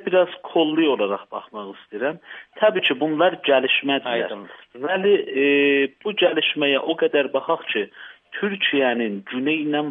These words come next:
Speaker 1: bağlı hər hansı bir rəsmi baxışı dəyişibdir və ya hətta, e, çünki bu T R T-yə girənlər bu ak Parti dönəmi giriblər. Bu ak Partinin güney ilə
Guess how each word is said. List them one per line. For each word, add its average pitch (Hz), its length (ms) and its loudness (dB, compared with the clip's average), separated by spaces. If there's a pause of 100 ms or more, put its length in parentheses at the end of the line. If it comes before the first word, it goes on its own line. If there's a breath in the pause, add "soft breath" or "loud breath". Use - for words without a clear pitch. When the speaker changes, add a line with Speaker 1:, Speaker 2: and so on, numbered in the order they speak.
Speaker 1:
bağlı 104 400 0
hər 151 240 -2
hansı 139 380 -2
bir 123 100 -12 (400 loud breath)
rəsmi 131 580 -2
baxışı 127 520 0
dəyişibdir 110 640 -2
və 113 100 0
ya 123 160 2
hətta, 156 380 -2 (440 loud breath)
e, 127 440 -4 (100)
çünki 160 360 -4
bu 127 260 -2
T 135 100 0
R 135 140 0
T-yə 135 180 0
girənlər 127 480 0
bu - 160 -10
ak 147 180 -2
Parti 110 300 -4
dönəmi 107 400 -8
giriblər. 101 400 -10 (460 loud breath)
Bu 127 100 -4
ak 180 320 4
Partinin 123 480 2
güney 143 320 -2
ilə 151 140 0